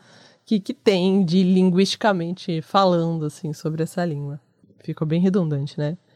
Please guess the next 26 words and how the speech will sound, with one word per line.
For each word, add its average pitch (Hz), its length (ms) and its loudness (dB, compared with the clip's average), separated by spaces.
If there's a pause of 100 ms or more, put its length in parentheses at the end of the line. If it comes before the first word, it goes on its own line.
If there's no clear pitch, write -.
(100)
<laughs> - 240 -6
Mas, 214 720 4
como 269 200 4
eu 254 40 2
comentei 240 540 2
antes, 285 420 4
o 233 60 0
sistema 220 420 2
de 226 80 0
escrita 240 300 -2
é - 20 4
o 262 60 4
alfabeto 254 500 2
latino. 202 800 2 (420)
É, 170 640 0
eles 175 220 0
também, 190 1080 2 (540)
uma 147 680 -2
forma 165 280 0
escrita 160 400 -4
que - 120 -4
eles 160 240 0
têm 151 280 -2
é 160 240 2
um, 156 260 -2 (100)
uma 147 560 -2